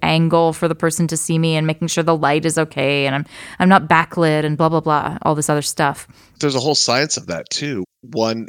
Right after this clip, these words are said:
Speaker 2: your eyes are not looking the way that eyes would normally look because you're looking at the screen. So you're looking slightly downward, which makes you look more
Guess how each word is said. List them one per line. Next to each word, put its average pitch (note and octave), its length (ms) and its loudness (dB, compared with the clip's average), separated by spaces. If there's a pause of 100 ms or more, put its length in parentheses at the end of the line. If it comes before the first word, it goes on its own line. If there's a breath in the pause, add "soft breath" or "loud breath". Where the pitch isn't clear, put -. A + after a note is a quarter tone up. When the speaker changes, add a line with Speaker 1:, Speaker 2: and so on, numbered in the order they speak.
Speaker 2:
your G#2 280 -4
eyes F#2+ 340 -4
are F#2+ 80 -4
not F#2 260 -6
looking F#2 480 -8 (140)
the G2 160 -8
way F2+ 140 -2
that E2+ 200 -8
eyes F2 280 -6
would F2 120 -14
normally E2+ 360 -10
look F2 300 -12
because G2 240 -10
you're E2+ 100 -10
looking F2 200 -12
at E2+ 80 -16
the - 80 -8
screen. F2+ 320 -6
So - 140 -2
you're F2 100 -8
looking F2+ 300 -12
slightly F2+ 420 -4
downward, F2+ 560 -4
which - 220 -10
makes F2+ 260 -6
you F2 100 -10
look F2+ 240 -10
more E2+ 480 -10